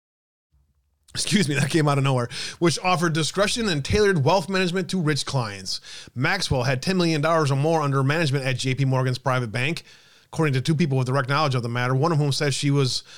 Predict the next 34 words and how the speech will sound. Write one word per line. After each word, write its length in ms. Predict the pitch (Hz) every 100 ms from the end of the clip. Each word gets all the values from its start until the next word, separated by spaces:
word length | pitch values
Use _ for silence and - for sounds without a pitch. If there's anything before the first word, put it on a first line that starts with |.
| -
a 80 | 123
client 480 | - 170 180 190 131
by 160 | 143
twenty, 260 | 135 180 180
two 140 | 147 196
thousand 320 | 185 147 147
nine 220 | 151 170
and 100 | 139
before. 680 | 110 - 220 151 98 85 - _ _ _ _ _ _ _ _
Her 120 | 156
money 260 | 147 156 170
was 160 | 156 -
handled 260 | 160 160
by 120 | 143
a 100 | 135
team 260 | 127 165 165
that 120 | 151
included 340 | 135 147 143 123
several 260 | 160 143
dozen 260 | 135 151 139
relationship 460 | 139 156 139 -
managers. 600 | 127 120 123 127 151 147 - _ _ _ _ _ _ _ _ _ _ _ _ _
The 60 | 127
bank 360 | 113 160 147 -
continued 380 | 143 202 226
to 40 | 156
work 340 | 135 147 135
with 200 | 147 135
her 200 | 156 160
after 320 | 156 135 151
Epstein 380 | 175 165 - 170
moved 320 | 156 202 214
funds 400 | 143 139 143 151 -
to 320 | 175 160